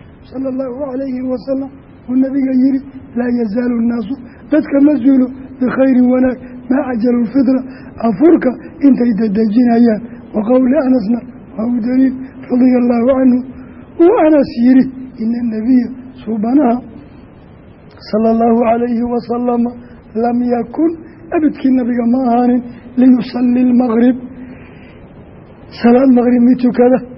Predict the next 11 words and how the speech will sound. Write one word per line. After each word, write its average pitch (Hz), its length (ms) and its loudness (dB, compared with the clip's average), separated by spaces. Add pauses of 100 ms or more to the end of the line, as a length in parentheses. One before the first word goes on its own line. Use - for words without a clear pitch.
(1300)
xataa 247 260 0
yaftur, 247 500 -2 (480)
ilaa 240 260 0
horta 247 260 -2
uu 240 140 -2
ka 240 200 -4
afuro, 240 300 -2 (420)
walow 254 280 0
calaa 247 260 -2
sharbati 240 540 -4
ma, 254 140 2